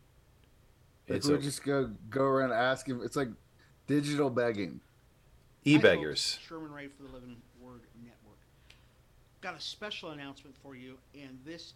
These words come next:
Speaker 3: is so exciting.
Speaker 1: I need
Speaker 3: Folks,
Speaker 1: money.
Speaker 3: could not wait to tell you.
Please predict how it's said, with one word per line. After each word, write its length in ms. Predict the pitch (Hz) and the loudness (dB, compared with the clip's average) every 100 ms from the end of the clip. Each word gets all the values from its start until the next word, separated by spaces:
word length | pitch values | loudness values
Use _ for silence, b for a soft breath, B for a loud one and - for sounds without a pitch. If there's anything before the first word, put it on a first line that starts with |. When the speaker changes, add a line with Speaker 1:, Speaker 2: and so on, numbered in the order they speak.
| - | -20
Speaker 3:
is 80 | 143 | -20
so 420 | - - 160 160 | -20 -18 -16 -18
exciting. 320 | - - 131 123 | -20 -20 -12 -2
Speaker 1:
I 140 | 175 | 0
need 180 | 160 165 | 2 2
Speaker 3:
Folks, 100 | 156 | 4
Speaker 1:
money. 300 | 143 123 104 | 2 2 -2
Speaker 3:
could 200 | 87 175 | -6 -12
not 160 | - - | -16 -18
wait 180 | 131 131 | -20 -20
to 200 | 123 - | -20 -20
tell 100 | 135 | -20
you. 80 | 127 | -20